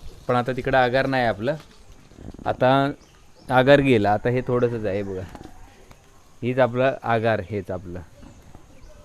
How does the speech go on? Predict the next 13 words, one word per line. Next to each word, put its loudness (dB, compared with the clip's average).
आणि -6
हे -2
बघा, -4
फुलं -4
आलेली -4
आहेत. -6
हे -6
वांग्याचं -2
झाड 0
गेलं. -4
तर -2
मस्त -4
एकदम 4